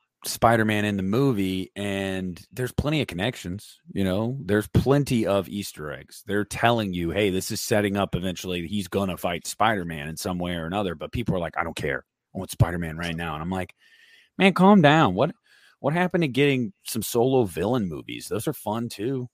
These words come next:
I like to see an anti-hero, you know, for hour and a half, two hours, like, get their own story, you know?" And, and Morbius too, it literally starts off,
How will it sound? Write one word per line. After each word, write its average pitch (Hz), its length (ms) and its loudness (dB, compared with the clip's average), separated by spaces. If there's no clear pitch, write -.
I 92 100 -4
like 139 160 0
to 107 60 -4
see 104 220 0
an 82 220 -2
anti-hero, 95 1040 -2
you 90 140 -8
know, 90 120 -4
for 76 200 -12
hour 90 220 -2
and 87 80 -4
a 80 40 -6
half, 90 400 -4
two 92 240 0
hours, 98 360 0
like, 90 280 -4
get 92 160 -4
their 98 300 4
own 101 200 2
story, 110 500 0
you 120 100 0
know?" 104 180 -4
And, 110 240 -2
and 110 180 -2
Morbius 120 500 2
too, 123 320 2
it 123 180 0
literally 113 520 2
starts 101 420 2
off, 95 440 0